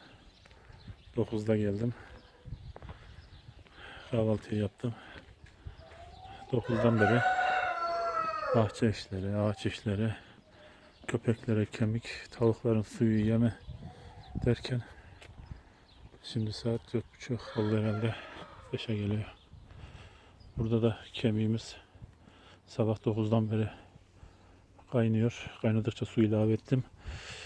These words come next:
Öyle açayım göstereyim size. Oo,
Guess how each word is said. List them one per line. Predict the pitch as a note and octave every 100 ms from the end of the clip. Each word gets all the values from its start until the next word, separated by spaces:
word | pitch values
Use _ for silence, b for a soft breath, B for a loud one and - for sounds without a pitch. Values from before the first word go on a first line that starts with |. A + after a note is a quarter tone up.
| B B - - - - - -
Öyle | C#3 B2
açayım | D3+ A#2+ - A2
göstereyim | G#2+ - A2+ A2 G2
size. | G#2 G2+ A#2+ B B -
Oo, | A#2 G#2+ A2 A#2+